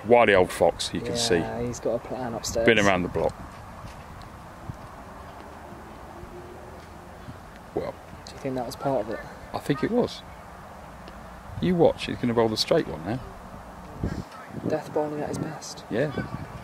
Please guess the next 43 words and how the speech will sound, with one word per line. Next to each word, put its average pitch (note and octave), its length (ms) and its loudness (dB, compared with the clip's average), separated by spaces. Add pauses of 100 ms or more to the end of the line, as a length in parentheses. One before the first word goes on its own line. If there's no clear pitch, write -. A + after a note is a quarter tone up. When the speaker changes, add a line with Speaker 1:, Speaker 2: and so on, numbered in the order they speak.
(1000)
Speaker 1:
Well, C3+ 100 2
James E3+ 300 6
has A2+ 120 2
just - 260 2
advised A2 480 4
us G2+ 120 6
that - 160 6
hundred A#2+ 280 4
and G#2+ 120 2
fifty - 340 2
is E2+ 100 0
a F2 40 -4
sort F2+ 200 2
of - 60 -4 (220)
par F#2+ 300 4
<laughs> - 0 -
score G#2+ 460 8
in G2 80 6
this F#2 160 0
comp. A2+ 300 4 (580)
Speaker 2:
Oh D#3 180 8
dear, A2 140 8
Speaker 1:
Um, A#2 140 4
Speaker 2:
that's C#3 220 0
worth B2+ 260 -2
three. C3 200 0 (540)
Speaker 1:
Yeah, G2 240 8
that's G#2 240 4
worth F#2+ 260 4
three. G2+ 200 4
Speaker 2:
Mm. - 320 -2 (600)
Speaker 1:
I A#2+ 60 0
mean, A#2+ 80 4
they C3 60 4
might F#3 220 4
get - 160 2
to F2+ 80 2
one F2 160 2
fifty - 360 2
with A2 140 4
a G2+ 40 2
few A2 220 2
more, G2+ 240 4